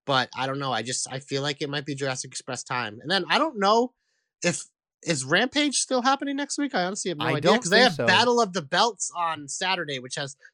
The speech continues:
Speaker 1: the Cody Sammy rematch and the Baker Riho match. But I believe that's just an hour-long special, so I don't know. I,
Speaker 2: I'm
Speaker 1: I
Speaker 2: sure
Speaker 1: was
Speaker 2: something
Speaker 1: having
Speaker 2: else will,
Speaker 1: trouble.
Speaker 2: something else will get in there for sure. I'm not sure, uh, but specifically, but I'll check it up right now. But,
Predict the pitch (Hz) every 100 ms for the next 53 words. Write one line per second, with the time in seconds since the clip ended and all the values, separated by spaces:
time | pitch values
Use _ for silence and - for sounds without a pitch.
0 | - 147 180 208 214 - 202 190 160 151
1 | 147 139 139 135 123 143 143 131 139 139
2 | 110 101 98 - - 131 139 190 240 233
3 | 202 - 156 143 _ _ 151 175 180 160
4 | 123 - 175 185 233 220 - 123 135 107
5 | - 120 147 139 - 170 175 202 214 147
6 | 139 135 113 - - 196 196 185 160 135
7 | 135 131 113 107 98 131 104 110 120 117
8 | - 127 117 117 113 117 120 127 - -
9 | 131 185 139 113 107 113 120 120 120 120
10 | 113 110 107 113 110 104 107 104